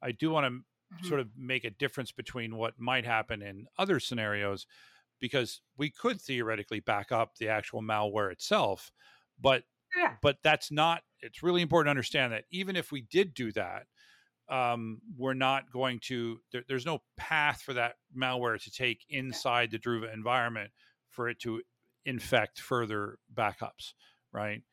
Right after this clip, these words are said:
Speaker 1: Uh, it's, it's a backup
Speaker 2: Yeah.
Speaker 1: of an infection does not in any way, um, equate to, to an infection.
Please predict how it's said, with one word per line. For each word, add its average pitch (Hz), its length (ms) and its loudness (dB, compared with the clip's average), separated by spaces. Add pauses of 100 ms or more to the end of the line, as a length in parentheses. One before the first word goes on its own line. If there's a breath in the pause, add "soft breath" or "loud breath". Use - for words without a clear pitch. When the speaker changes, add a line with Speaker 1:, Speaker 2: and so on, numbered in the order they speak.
(200)
Speaker 1:
Uh, 117 220 -2
it's, 131 280 -4
it's - 300 -6 (300 soft breath)
a 127 80 2
backup 175 440 4
Speaker 2:
Yeah. 165 60 6
Speaker 1:
of 135 80 -2
an 147 100 2
infection 123 520 -2
does 113 180 -6
not 120 320 -2 (240)
in 127 140 -4
any 120 180 -4
way, 110 520 -2 (120)
um, 104 460 -4 (880)
equate 117 400 -4
to, 113 440 -2
to 127 160 -4
an 107 80 -6
infection. - 520 -10